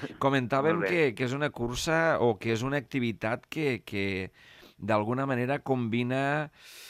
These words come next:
Speaker 1: eh, l'activitat esportiva amb la promoció d'un producte com és la tonyina roja del Mediterrani, no?
Speaker 2: Sí, correcte. De, de fet, el que, el que es busca en aquesta travessa, a part de la, a part de la part esportiva, no?, que és el fet que,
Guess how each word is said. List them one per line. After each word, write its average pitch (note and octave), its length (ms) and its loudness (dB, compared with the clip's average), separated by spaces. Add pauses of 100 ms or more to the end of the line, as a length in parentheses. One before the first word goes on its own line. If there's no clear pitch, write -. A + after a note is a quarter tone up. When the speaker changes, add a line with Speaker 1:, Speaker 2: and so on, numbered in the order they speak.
(140)
Speaker 1:
eh, G2+ 800 -2
l'activitat A2 640 -2
esportiva C3+ 840 -2 (320)
amb A2+ 240 -2
la A2+ 240 2
promoció A2+ 960 0
d'un C3 240 0
producte A#2+ 640 -2
com A2+ 160 0
és A#2 160 -2
la B2+ 160 -4
tonyina A2+ 400 -4
roja G#2+ 400 -2
del B2+ 160 -4
Mediterrani, G2 640 -4
no? C3 220 -8 (380)
Speaker 2:
Sí, D3 240 4
correcte. B2 400 2 (440)
De, A2+ 120 0
de G#2+ 160 2
fet, B2+ 240 0
el C3 160 2
que, A#2+ 120 4 (200)
el G#2+ 120 -2
que A2+ 100 -4
es G2 60 -6
busca B2 280 -4
en B2+ 80 2
aquesta A#2+ 280 0
travessa, A2+ 600 4
a - 160 -6
part G#2 160 2
de G2+ 80 4
la, F#2+ 300 4
a F2+ 60 -6
part G2+ 160 0
de G#2 120 4
la G2+ 120 2
part G#2 200 2
esportiva, G#2+ 720 0
no?, G#2 120 -2
que G#2 80 -2
és G2 80 -4
el F#2+ 80 -4
fet G2+ 200 -6
que, G2 140 2